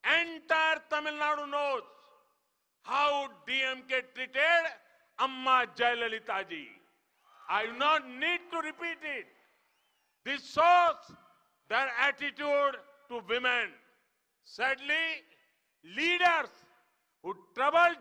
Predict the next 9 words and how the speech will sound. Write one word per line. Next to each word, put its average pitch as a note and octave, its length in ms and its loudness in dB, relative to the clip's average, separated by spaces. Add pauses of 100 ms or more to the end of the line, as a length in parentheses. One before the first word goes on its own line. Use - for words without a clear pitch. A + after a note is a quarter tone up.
Jayalalitha D#4 640 2
ji A#3 200 -8 (600)
have B3 240 -2
been B3 240 -6
rewarded D4 680 4 (440)
by A3 180 0 (140)
D C4 140 2
M C#4+ 280 0
K C4 320 2